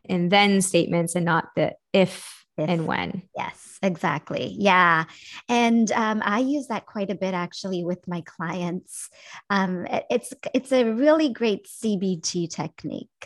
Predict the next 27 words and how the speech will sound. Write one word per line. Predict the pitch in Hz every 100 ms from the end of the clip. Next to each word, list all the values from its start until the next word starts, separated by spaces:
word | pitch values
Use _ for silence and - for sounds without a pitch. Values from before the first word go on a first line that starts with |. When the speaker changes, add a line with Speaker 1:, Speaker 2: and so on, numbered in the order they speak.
| -
Speaker 2:
that, | 185 196 - -
um, | 170 160 165 - - - 208
really | 226 226 226
helps | 202 180 - -
to | 185
kind | - 190 175 170
of, | 170 156 151
um, | 160 156 156 151 - - - _ _
see | - - - 254 240 226 220 185
the | 165 180
anxiety | 180 165 165 156 156 156 101 - -
and, | 170 170 165 160 156 _ _ -
and | 185 185
kind | 196 190
of | 185
work | 202 214 -
through | - 220 180
it | - - - - _ _ _ _
as | 175 165
well | 170 - - 185 _ 190
in | 175
a |
way | -
Speaker 1:
Sure. | 254 - 185
Speaker 2:
that | 175
makes | - -
sense. | - - _ -